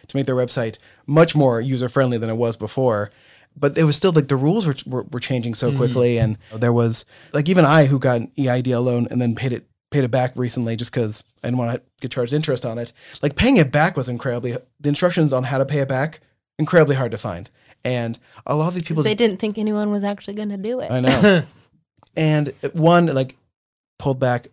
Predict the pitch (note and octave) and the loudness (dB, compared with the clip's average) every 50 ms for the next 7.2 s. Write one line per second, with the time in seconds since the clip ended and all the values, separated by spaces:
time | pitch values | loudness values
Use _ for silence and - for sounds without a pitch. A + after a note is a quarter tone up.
0 | _ - A#2 A#2 A#2 G#2 G2+ G2+ F#2+ - - - B2 B2 - C3+ B2+ B2 A#2+ A#2+ | _ -6 -4 -4 -4 -4 -6 -8 -10 -10 -8 -6 -6 -4 -2 -2 -2 -2 -4 -6
1 | - - C3 A#2+ A#2+ B2 A#2 B2 - A#2+ C3+ C#3 - C#3+ C3 B2+ B2+ B2 - B2 | -6 -6 -4 -4 -4 -4 -6 -4 -2 -2 -2 0 0 -2 -2 -2 -4 -4 -2 -4
2 | A#2 A2+ A2 A2 - _ _ _ _ _ _ _ - B2 A#2 B2+ A#2 A#2 B2 B2 | -2 -4 -6 -8 -10 _ _ _ _ _ _ _ -6 -4 -2 -2 0 0 0 0
3 | A#2+ A#2 G#2 C#3+ - _ C3 C3 B2+ B2 C3+ B2+ C3 A#2+ - C3+ C3 C3 C3+ B2+ | 0 -2 -6 -6 -10 _ -8 -6 -4 -4 -2 -4 -4 -2 -2 -2 0 0 0 -2
4 | - C3+ B2 - C3+ B2+ B2 A#2 A2+ A2 A2+ - B2+ A2 B2 A2 G#2+ A#2 C3 C#3+ | 0 -4 -2 -2 -2 -2 0 -2 -2 -4 -6 -6 -6 -6 -4 -4 -2 -4 -4 -4
5 | - D#3+ D#3 D#3 D#3+ E3+ E3+ D#3 E3 D#3+ D3+ D#3 D3+ C3 - - - - - - | -2 0 2 2 2 2 4 6 6 8 8 8 6 6 4 -2 -6 -16 -18 -4
6 | - B3+ A#3+ A3 G#3 G3 - - G3+ A3+ B3 B3+ G#3 G3 G3 A#3+ B3+ B3+ C4+ C4+ | 0 2 4 4 2 0 -4 -2 0 2 2 0 0 -6 -4 -4 -2 0 0 -2
7 | B3+ - B2+ | -2 -4 -8